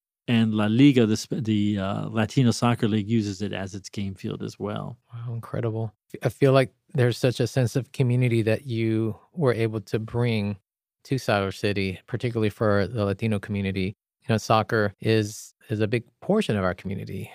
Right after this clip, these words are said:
Speaker 2: We're either playing soccer or watching soccer or talking soccer. And the fact that a field was absent in the community kind of creates a hole. And so w-, what I hear happened is that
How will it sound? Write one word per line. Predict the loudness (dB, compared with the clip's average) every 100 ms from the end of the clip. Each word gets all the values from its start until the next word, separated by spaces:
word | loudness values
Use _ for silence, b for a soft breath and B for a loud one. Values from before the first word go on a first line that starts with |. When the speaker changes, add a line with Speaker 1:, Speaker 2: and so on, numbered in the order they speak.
| -10
Speaker 2:
We're | -4 -4
either | -2 -6
playing | 0 2 2 2
soccer | 0 0 0 -2 0
or | -2 0
watching | 2 0 -4
soccer | -4 -2 -2 -2 -4 -6 _ -8
or | -6
talking | 0 0 0 -4
soccer. | -4 -4 -4 -6 -6 _ _ _ -2
And | 2 2 2 -2 -4 -2
the | 0
fact | 2 0 2
that | 0 0 -4 _ _ -6
a |
field | -6 0 2 2 0 -4 B _ _
was | -4 -4 -6 -6 -4
absent | -4 -6 -12 -12 _ _ _ _ _ _ _
in | -4 -4
the |
community | -4 -4 -2 -2 -2 -4 -8 _ -2
kind | 0
of | 0
creates | 0 0 -2
a |
hole. | -2 -2 -2 -4 -16 _ _ _
And | -4 -4
so | -4 0 2 2 -2
w-, | -4 -8 -4
what | -2
I | -2
hear | -4 -2 0
happened | 2 0 -2 -4 -2
is | -4 -4 -4
that | -4 -4